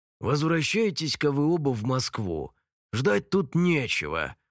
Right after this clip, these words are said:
а смотреть так и подавно не на что. Отправим мы начальника вашего, когда срок придет. На ногах или сидячи — это уж как получится.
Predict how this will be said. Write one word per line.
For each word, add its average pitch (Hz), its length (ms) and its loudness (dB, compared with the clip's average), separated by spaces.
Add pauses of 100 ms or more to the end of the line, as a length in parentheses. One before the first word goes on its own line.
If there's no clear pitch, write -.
(200)
а 123 120 0
смотреть 147 500 0
так 131 200 0
и 147 40 4
подавно 135 720 2
не 135 300 2
на 78 160 -8
что. - 400 -4 (640)
Отправим 165 640 2
мы 160 140 2
начальника 151 720 0
вашего, 101 640 -4 (260)
когда 170 300 2
срок 135 460 0
придет. 110 640 -2 (360)
На 123 140 0
ногах 165 600 2
или 127 240 0
сидячи — 127 800 -4 (260)
это 143 300 0
уж 151 180 0
как - 220 -2
получится. 90 1000 -2